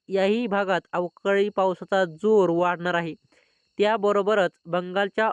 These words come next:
उपसागरात चक्रीवादळ होणार आहे. याच्याही प्रभावामुळे राज्यातील, भारतातील इतर भागात अवकाळी पाऊस पुढील तीन दिवस हजेरी लावणार आहे.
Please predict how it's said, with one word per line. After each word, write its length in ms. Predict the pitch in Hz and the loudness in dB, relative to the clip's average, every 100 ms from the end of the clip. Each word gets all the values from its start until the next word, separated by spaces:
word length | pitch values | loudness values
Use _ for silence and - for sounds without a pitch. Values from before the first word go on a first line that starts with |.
| - | -2
उपसागरात 640 | 190 - 202 196 196 214 - | -8 -4 -4 -2 -2 -2 -4
चक्रीवादळ 540 | 185 - 185 190 190 208 | -8 -4 -2 0 0 -2
होणार 300 | 175 180 180 | -4 -4 -2
आहे. 220 | 170 165 _ _ _ _ 185 | -2 -6 _ _ _ _ -8
याच्याही 360 | 185 202 220 | 0 2 2
प्रभावामुळे 680 | 247 208 196 202 202 220 202 | 0 -2 0 -2 -2 -4 -2
राज्यातील, 520 | 185 180 190 190 220 | -2 -2 -4 -2 -4
भारतातील 560 | 185 180 185 180 214 196 | -2 -4 -4 -8 -8 -6
इतर 300 | 190 202 202 | -4 -2 -2
भागात 360 | 190 190 165 - | -2 -2 -4 -2
अवकाळी 400 | 175 180 202 202 | -4 -2 0 0
पाऊस 340 | - 220 170 - _ _ _ _ - | 0 -2 -2 -4 _ _ _ _ -4
पुढील 360 | 214 214 180 170 _ _ - | 2 2 0 -6 _ _ -4
तीन 240 | 233 220 | -4 0
दिवस 260 | 226 220 226 - | 2 2 2 -2
हजेरी 280 | 202 190 208 | -2 0 2
लावणार 300 | 214 190 185 | 2 0 -2
आहे. 220 | 180 175 | -2 -2